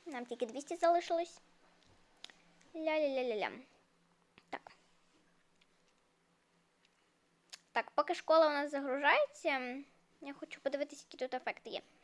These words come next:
Ладно, нічого корисного нема. Е, так, ну ось ми вже майже дошколились. Зарплата прийшла, ми зараз наберемо собі трохи яблучок.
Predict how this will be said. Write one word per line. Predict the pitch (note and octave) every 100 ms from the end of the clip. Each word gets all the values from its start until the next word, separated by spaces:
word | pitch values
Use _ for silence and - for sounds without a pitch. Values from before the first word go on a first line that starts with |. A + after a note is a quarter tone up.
| _ _ _ - -
Ладно, | A#3+ A3+ G#3
нічого | A3 D4 -
корисного | A3 - A3
нема. | F3 - - _ _ _ _ _ _ _ _ _ _ _ - _ _ _ _ _ _ _ _ _ _ _ _ _ _ _ -
Е, | C4 B3+ A#3+ A#3 -
так, | C#4+ C4+ G#3+ G3 - - B3
ну | C#4+ C4+
ось | C#4
ми | C4 B3
вже | B3+
майже | A#3+ B3 B3 A#3 A#3
дошколились. | C4 A#3 - A#3 A3+ A#3+ E4+ - - - - C4+ - _ _ _ _ - - - - - - _ _
Зарплата | A#3 - C5 D5+
прийшла, | C#5 A#4+ G#4
ми | F4 D#4
зараз | C#4 A#3+
наберемо | B3 A#3+ B3 B3
собі | - B3+
трохи | C4 D4 - E4+
яблучок. | F#4 A4+ G#4 - D#4+ -